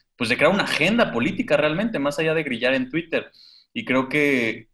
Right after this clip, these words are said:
que más allá de aprender lo positivo, pues, aprendieron lo negativo de la grilla itamita.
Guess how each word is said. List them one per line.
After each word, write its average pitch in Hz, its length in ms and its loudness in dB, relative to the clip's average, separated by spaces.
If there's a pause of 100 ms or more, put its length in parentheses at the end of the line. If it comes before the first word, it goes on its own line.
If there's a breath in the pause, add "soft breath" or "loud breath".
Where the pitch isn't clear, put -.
que 117 120 -6
más 127 260 -4
allá 131 260 0
de 127 80 0
aprender 117 380 -4
lo 127 200 -6
positivo, 117 560 -6
pues, - 140 -12
aprendieron 107 400 -4
lo 98 80 -4
negativo 98 520 -6
de 95 100 -8
la 92 100 -8
grilla 98 260 -8
itamita. 92 480 -12